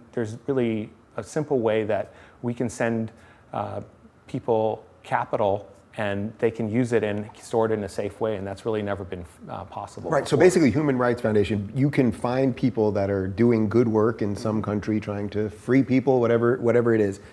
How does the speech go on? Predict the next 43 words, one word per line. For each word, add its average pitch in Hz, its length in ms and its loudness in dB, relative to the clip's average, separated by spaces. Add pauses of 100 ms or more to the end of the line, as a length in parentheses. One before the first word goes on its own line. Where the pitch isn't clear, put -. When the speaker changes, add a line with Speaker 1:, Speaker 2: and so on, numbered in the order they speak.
(220)
Speaker 2:
And 131 100 2
then 147 120 6
you 147 80 6
can 123 160 2
send 151 280 4
them 120 160 6
Bitcoin, 107 380 0
and 107 100 2
that 123 160 2
way, 120 140 4
whatever 120 400 4
work 123 300 4
they're 110 180 4
doing 110 240 0
that 101 80 -6
the 107 80 -10
government 104 380 -2 (120)
is 107 120 -8
not 104 240 -6 (320)
probably 92 220 -6
thrilled 131 280 0
with, 98 240 -4 (500)
it's 101 160 -6
theirs, 104 440 2
and 98 160 -6
the 95 40 -6
government 101 400 -6 (120)
technically 101 400 -8
doesn't 95 180 -6
even 95 140 -8
know 127 100 -8
about - 240 -12
it. - 140 -20
Speaker 1:
Exactly. 101 460 -6 (180)
Speaker 2:
Should 92 160 -6
we 90 80 -4
be 85 80 -6
talking 98 300 -4
about 123 180 -4
that - 160 -12
right 80 140 -12
now, 87 140 -12
or? 57 220 -10